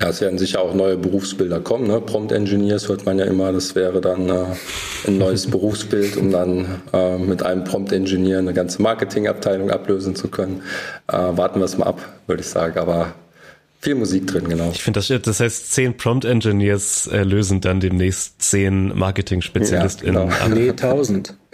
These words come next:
Speaker 2: <laughs> Man weiß es nicht.
Speaker 3: Ja.
Speaker 2: Es ist, es ist frickelig.
Speaker 3: Genau.
Speaker 2: Nach wie vor.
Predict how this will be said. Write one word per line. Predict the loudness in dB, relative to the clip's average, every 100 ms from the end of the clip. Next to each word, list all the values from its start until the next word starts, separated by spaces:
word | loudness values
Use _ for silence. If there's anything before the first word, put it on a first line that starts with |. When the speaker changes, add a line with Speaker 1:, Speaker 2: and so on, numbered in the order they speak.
| -4
Speaker 2:
<laughs> | 0 0 0 0 0 0 0 0 -2 -2 -4 -4 0
Man | 0
weiß | 2 0
es | 0 0
nicht. | 0 0 -6 -12 -16 -10 -10 -8 -2
Speaker 3:
Ja. | 0 0
Speaker 2:
Es | 0 0
ist, | 0 0
es | 0 2
ist | 0
frickelig. | 0 0 0 0 -2 -6 -20 _ _ -20 -20 -20 -20 -20 -14 -2
Speaker 3:
Genau. | 0 2
Speaker 2:
Nach | 0
wie | -2
vor. | 2 2 2